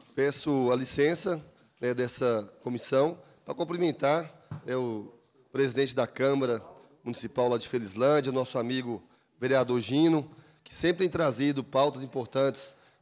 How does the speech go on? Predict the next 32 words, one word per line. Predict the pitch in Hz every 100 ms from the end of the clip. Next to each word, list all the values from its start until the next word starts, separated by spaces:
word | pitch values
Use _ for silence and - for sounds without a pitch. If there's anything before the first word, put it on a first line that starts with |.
| -
da | 127
questão | 147 135 139
da |
bacia | 135 123 -
do | 131
Rio | 131
São | 120 113
Francisco, | 110 - 135 151 156 156 113 - - _
né, | -
dos | 127
pescadores | - 135 - 120 107 143 147 131 - - _ _
e | 123
também | 143 127 139 147 139 - _ -
no | 131
desenvolvimento | 127 143 131 131 131
lá | 127 131
do | 127 131
município | 135 135 110 131 123
e |
da | 127
região. | 131 113 104 98 - _ _ -
E | 147
também | 160 175 170
tem | 170
trazido, | 175 180 143 143 196 147 -
Leleco | 123 123 131
colocou | - 135 123 123
bem | 123
aqui, | 123 - 175 165 - _ - _ _
a | 131
discussão, | - 151 - 165 180
Leleco, | 147 120 -